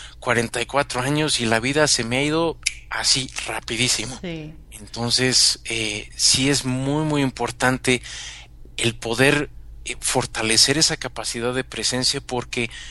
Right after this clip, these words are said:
Speaker 1: te ayuda a gozar más del momento y a que la vida se sienta más, más plena y no, no se te vaya así como arena entre las manos, ¿no?
Speaker 2: Claro.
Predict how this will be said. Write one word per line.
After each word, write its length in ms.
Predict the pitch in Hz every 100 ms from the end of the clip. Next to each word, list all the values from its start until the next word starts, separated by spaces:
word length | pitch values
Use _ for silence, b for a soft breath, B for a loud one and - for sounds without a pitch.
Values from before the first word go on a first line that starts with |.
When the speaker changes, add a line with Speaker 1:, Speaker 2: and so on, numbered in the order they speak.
| B -
Speaker 1:
te 100 | 123
ayuda 320 | 120 135 175
a 40 | 160
gozar 380 | 123 117 135 131
más 480 | 127 143 - - 117
del 120 | 117
momento 480 | 117 113 117 123 135
y 120 | 113
a 80 | 107
que 160 | -
la 120 | 110 104
vida 240 | 120 127
se 120 | 117
sienta 340 | - 123 113 113
más, 340 | 117 117 - -
más 180 | 120
plena 420 | - 117 117 127 120
y 60 |
no, 200 | 117 123 127
no 160 | 139
se 160 | 147 -
te 120 | -
vaya 280 | 123 131 113
así 300 | - 123 113 B B B B -
como 280 | 123 117
arena 240 | 113 127 135
entre 260 | 123 113
las 180 | 107 104
manos, 340 | 110 113 107 107
¿no? 140 | 147 - - -
Speaker 2:
Claro. 480 | 208 180 170 165